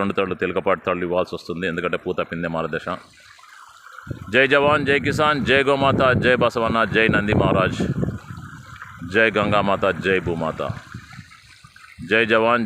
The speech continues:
జై కిసాన్. YouTube channel Natural Farming by కేవీఆర్. న్యాచురల్ ఫార్మింగ్ అంటే ఇక్కడ పూర్తి స్థాయిలో సుభాష్ పాలేకర్ గారి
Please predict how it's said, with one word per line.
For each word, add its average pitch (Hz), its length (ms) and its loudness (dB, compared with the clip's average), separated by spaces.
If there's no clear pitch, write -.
జై 113 180 4
కిసాన్. 71 360 -6
YouTube 123 340 0
channel 104 320 0
Natural 117 340 0
Farming 113 340 0
by 107 80 4
కేవీఆర్. 120 500 2
న్యాచురల్ 110 380 0
ఫార్మింగ్ 107 360 0
అంటే 101 200 0
ఇక్కడ 101 180 0
పూర్తి 131 300 -2
స్థాయిలో 117 300 2
సుభాష్ 123 380 2
పాలేకర్ 110 420 2
గారి 87 200 0